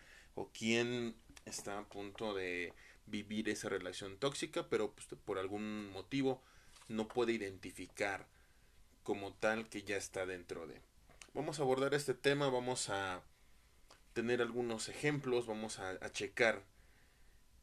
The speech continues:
qué son estas relaciones tóxicas, lo que tanto, tanto se habla, pues, en esta actualidad. Es un término que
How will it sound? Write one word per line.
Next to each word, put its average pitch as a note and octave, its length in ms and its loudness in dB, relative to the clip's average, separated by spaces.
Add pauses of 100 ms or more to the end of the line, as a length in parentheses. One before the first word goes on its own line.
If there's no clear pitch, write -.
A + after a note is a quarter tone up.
(500)
qué D3+ 160 0
son D3 240 0
estas C#3+ 420 0
relaciones G#2+ 840 -2
tóxicas, - 500 -8
lo G2 140 -4
que A2 100 -4
tanto, C#3 580 0
tanto A#2 520 -2
se G#2+ 240 2
habla, G#2 360 2 (640)
pues, A2 160 0
en A#2 80 0
esta C3+ 180 -2
actualidad. D3 480 0 (520)
Es C#3+ 180 2
un F3 180 -2
término F#3 560 6 (1300)
que G#2 640 2